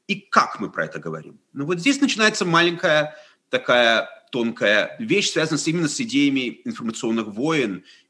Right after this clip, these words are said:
и, и, и, и так далее. А, цель, не знаю, российских компаний или китайских компаний, или крайне правых компаний, а, всегда не просто, а, ам,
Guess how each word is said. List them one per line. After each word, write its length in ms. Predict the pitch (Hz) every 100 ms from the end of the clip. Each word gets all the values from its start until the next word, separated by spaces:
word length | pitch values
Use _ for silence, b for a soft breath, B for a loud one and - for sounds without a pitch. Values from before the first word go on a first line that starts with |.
| _
и, 360 | 110 113 110 110
и, 540 | 110 110 101 98 95
и, 1000 | 87 - 107 98 95 87 67 60 - 82
и 20 | 90
так 240 | 123 104
далее. 440 | 110 85 73 - - b b b
А, 340 | 107 104 101 101
цель, 600 | - - 226 196 110 76
не 160 | 80 101
знаю, 300 | 87 76 -
российских 760 | - - - 123 - 95 - - _ -
компаний 960 | 98 101 - 113 98 90 78 73 73 _
или 200 | - -
китайских 520 | - 82 113 107 - 95
компаний, 760 | 95 87 95 87 85 80 - _
или 160 | 82 -
крайне 300 | - 76 85
правых 360 | - 139 123
компаний, 640 | - 107 104 104 98 92 B B B B
а, 300 | 120 120 101
всегда 560 | - - 147 139 202 208
не 120 | 196
просто, 600 | 294 285 - 180 - - _ _ _ _ _ _ _ _
а, 460 | 143 123 107 104 -
ам, 380 | 107 95 92